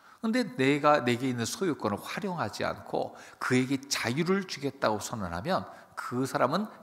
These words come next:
자유민이 되는 겁니다. 대속은 바로 그런 일이죠. 예수님이 죄의 종이던 우리에게 다가오셔서 죄값을 대신 치러주시고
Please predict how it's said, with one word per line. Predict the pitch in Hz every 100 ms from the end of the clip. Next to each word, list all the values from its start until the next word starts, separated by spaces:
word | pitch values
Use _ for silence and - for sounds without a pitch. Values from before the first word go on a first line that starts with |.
| -
자유민이 | - 101 98 92 98
되는 | 95 98 101
겁니다. | 98 90 - - - - - _ _ _ - - - - -
대속은 | 113 117 147
바로 | 127 127
그런 | - - 110
일이죠. | 113 107 90 98 98 104 - - _
예수님이 | 110 104 123 117 117
죄의 | - 98 95
종이던 | - 90 90 101 92 131 190 - -
우리에게 | 110 110 110 95 101
다가오셔서 | 92 - 92 87 92 92 90 160 240 - - - -
죄값을 | - 139 139 - 160 - 165 - -
대신 | - 98 110 107
치러주시고 | - - - - - - - 95 -